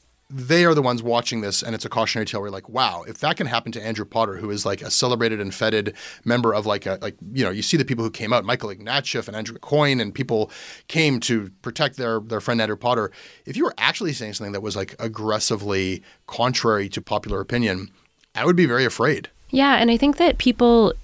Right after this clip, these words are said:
Speaker 2: in all of this have forgotten, the Walrus published a piece on this, that, like, editors have a role in this too, just like you were saying. Like, the role of editors is to kind of decide what they wanna say in this publication, whether they're saying something that's of value,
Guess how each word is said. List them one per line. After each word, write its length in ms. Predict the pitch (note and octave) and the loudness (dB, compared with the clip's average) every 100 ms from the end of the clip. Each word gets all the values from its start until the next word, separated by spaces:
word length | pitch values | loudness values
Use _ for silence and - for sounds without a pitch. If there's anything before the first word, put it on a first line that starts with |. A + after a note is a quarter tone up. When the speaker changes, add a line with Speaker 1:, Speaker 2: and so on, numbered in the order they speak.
| - - | -6 2
Speaker 2:
in 240 | G#3 G#3+ | 4 6
all 220 | F3+ F#3+ | 6 6
of 100 | F#3+ | 6
this 220 | F#3+ F#3 | 4 4
have 100 | F#3+ | 0
forgotten, 720 | - F#3+ F#3 F3 F#3 F3+ F3 - | 0 2 2 2 2 2 2 0
the 260 | G#3+ F#3 G#3+ | 0 4 6
Walrus 320 | G3 G3 F#3 | 6 6 4
published 380 | - F3 F3 - | 2 2 2 2
a 60 | |
piece 220 | F3 F3 F3 | 2 2 2
on 100 | E3 | 2
this, 220 | F3 - - - - - | 2 0 -6 -12 -6 0
that, 160 | G#3 | 4
like, 240 | - F3+ - - | 4 2 -2 4
editors 680 | A3+ A#3 A3 G#3 G3 F#3 | 6 8 8 6 6 4
have 240 | - - F3+ | 2 2 4
a 40 | |
role 240 | F3+ F3 F3 | 6 6 6
in 140 | E3+ | 6
this 240 | E3+ - | 4 2
too, 460 | - - - - - | 0 -2 -4 -4 -2
just 220 | - F#3 F3+ | 0 2 0
like 180 | F3+ | 0
you 60 | E3+ | 0
were 80 | E3 | 0
saying. 380 | - - - - | 2 0 0 2
Like, 180 | F3+ - | 0 -2
the 180 | F#3+ G#3 | 2 4
role 300 | G3 G#3+ A#3+ | 6 6 6
of 100 | A#3+ | 6
editors 520 | F#3+ F#3 F#3 F3+ F3+ | 6 4 6 6 4
is 160 | F3 - | 2 0
to 240 | - F3 | 2 0
kind 240 | - F#3 E3+ | 2 2 2
of 200 | D#3+ - | 0 -2
decide 520 | F#3+ - F3 F3 F3 | 0 2 4 4 2
what 320 | E3+ F3 - | 2 2 4
they 100 | F#3 | 2
wanna 220 | F#3+ F#3+ | 4 4
say 280 | F#3+ - F3 | 4 4 4
in 100 | F3 | 4
this 120 | F#3 | 2
publication, 760 | - F3+ G3 - E3 - G3 G3 | 2 0 2 2 2 4 4 6
whether 240 | F3+ F3+ | 6 4
they're 120 | F3 | 4
saying 320 | F3 F#3 F3 | 4 2 2
something 400 | F3 F3 - F3 | 2 0 2 2
that's 180 | E3+ F3 | 2 2
of 160 | F#3 F3 | 0 0
value, 760 | E3 - - - - A3 A#3+ | -2 0 -2 0 2 4 4